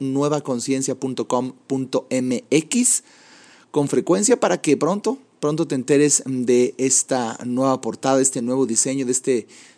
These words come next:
de esta nueva reimpresión, que cada vez que se reimprime un libro exitoso,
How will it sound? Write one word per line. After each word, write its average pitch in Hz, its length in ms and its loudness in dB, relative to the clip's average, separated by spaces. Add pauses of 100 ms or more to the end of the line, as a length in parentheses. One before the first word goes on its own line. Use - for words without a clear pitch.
(120)
de 127 60 -8
esta 135 180 -2
nueva 135 300 2
reimpresión, 120 480 -2
que 151 80 -10
cada 214 220 2
vez 165 140 2
que 160 100 0
se 127 100 0
reimprime 120 380 -2
un 127 100 -2
libro 131 240 2
exitoso, 127 760 -2